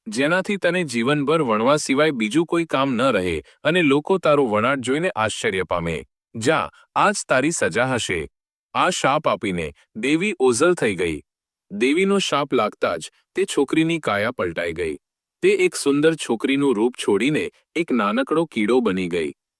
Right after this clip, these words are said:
તે દિવસથી લોકો તેને મકડી, કરોળિયો કહીને બોલાવવા લાગ્યા. હવે તે બીજું શું કરી શકતી હતી?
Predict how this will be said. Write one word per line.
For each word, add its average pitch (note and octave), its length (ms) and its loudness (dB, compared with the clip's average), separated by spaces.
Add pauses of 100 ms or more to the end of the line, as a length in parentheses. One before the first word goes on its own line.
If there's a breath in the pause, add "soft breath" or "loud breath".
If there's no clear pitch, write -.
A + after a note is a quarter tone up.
(140)
તે A3 140 2
દિવસથી D#3+ 460 2
લોકો A3 320 2
તેને - 260 0
મકડી, B2 480 -2 (260 soft breath)
કરોળિયો F#3 420 4
કહીને C3 360 0
બોલાવવા F#2+ 480 2
લાગ્યા. E2+ 460 -2 (460)
હવે C3+ 200 2
તે F#3+ 140 0
બીજું E3+ 380 2
શું A3 220 -2
કરી D#3 200 2
શકતી G#3+ 360 -2
હતી? F#3+ 340 0